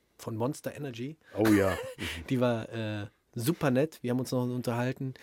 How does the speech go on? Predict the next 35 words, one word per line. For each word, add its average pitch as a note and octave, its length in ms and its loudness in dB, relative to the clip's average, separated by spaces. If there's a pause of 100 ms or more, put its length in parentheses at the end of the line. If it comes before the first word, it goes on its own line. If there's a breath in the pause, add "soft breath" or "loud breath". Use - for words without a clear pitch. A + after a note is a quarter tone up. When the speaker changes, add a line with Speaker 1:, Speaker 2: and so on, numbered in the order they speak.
(260 loud breath)
Speaker 1:
Dann A#2 280 -2
hier A#2 340 0
M B2 100 -2
M A#2 140 -2
A A2+ 80 -6
ohne A#2 160 -4
Maske. D3 480 -4 (420)
Dann A#2+ 160 2
war A#2+ 80 4
fighting - 500 2
punkt D#3 100 4
D B2+ 180 4
E. A2+ 60 0
Auch E3+ 160 6
schöne A3 200 4
Grüße G3+ 240 0
an F3+ 80 2
fighting G3+ 380 2
punkt D#3 80 6
D G3 140 12
E. - 20 6
Speaker 2:
Ja, B2 60 4
fighting G3+ 260 6
punkt F3 60 4
D F#3+ 80 10
E G3+ 80 8
auch. G3 160 8
Die A#2+ 100 -4
Speaker 1:
Die A2+ 60 -8
Speaker 2:
gute D3 160 4
Speaker 1:
haben F#3 80 8
Speaker 2:
Jungs. G#3+ 180 12
Speaker 1:
wir G#3 80 8
kennengelernt. A#2 580 2
Speaker 2:
Ja. C#3+ 200 8